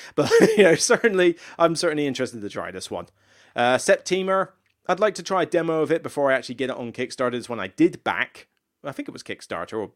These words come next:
back, backer kit. It was something like that. But, yeah, I'm getting a copy of this anyway as a Kickstarter person, but I'd like to try it in advance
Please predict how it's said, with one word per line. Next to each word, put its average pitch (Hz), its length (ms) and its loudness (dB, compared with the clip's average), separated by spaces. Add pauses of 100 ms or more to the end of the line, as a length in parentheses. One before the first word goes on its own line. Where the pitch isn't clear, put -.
back, - 360 -6
backer - 240 -12
kit. 123 160 -4
It 143 60 -6
was 123 100 -8
something 143 180 -6
like 90 80 -14
that. 95 240 -4 (400)
But, 123 320 -2
yeah, 170 220 4 (260)
I'm 180 120 -2
getting 196 180 0
a 165 40 -4
copy 156 280 -2
of 127 60 0
this 123 140 -4
anyway 113 440 -2
as 101 180 -6
a 98 260 -4
Kickstarter 104 480 -4
person, 101 360 -6
but 117 280 -2
I'd 220 200 0
like 220 220 0
to 196 120 -10
try 170 320 -4
it 156 60 -6
in 156 60 -4
advance 120 640 -6